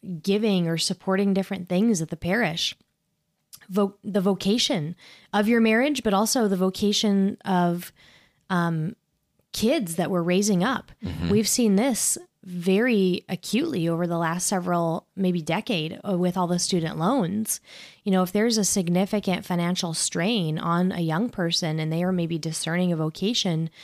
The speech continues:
Speaker 1: to the priesthood or religious life, they're stressed about how that's gonna get paid off or what they need to do to get that
Speaker 2: Mm-hmm.
Speaker 1: paid
Speaker 2: Or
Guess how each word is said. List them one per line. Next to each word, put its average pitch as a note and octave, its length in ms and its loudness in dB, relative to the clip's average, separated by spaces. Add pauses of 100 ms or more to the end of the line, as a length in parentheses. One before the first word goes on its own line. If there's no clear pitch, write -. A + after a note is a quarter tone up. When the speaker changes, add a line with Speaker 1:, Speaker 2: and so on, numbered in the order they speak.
(220)
Speaker 1:
to G3 120 0
the E3+ 80 2
priesthood F#3 400 0
or E3+ 100 2
religious F#3+ 480 0
life, D#3 340 -2 (880)
they're F#3+ 280 0
stressed - 840 -2
about E3+ 240 0
how F3+ 280 0
that's F3+ 300 -2
gonna F3 200 -2
get D#3+ 200 -4
paid D#3 280 -8
off C4 520 0 (400)
or D#3+ 520 0 (340)
what F3+ 380 -2
they F#3 120 4
need E3 220 2
to D#3+ 100 -8
do A#3+ 300 2
to C4+ 160 -2
get G#3 180 0
that A#3 120 2
Speaker 2:
Mm-hmm. F3+ 100 2
Speaker 1:
paid A3 200 6
Speaker 2:
Or - 20 2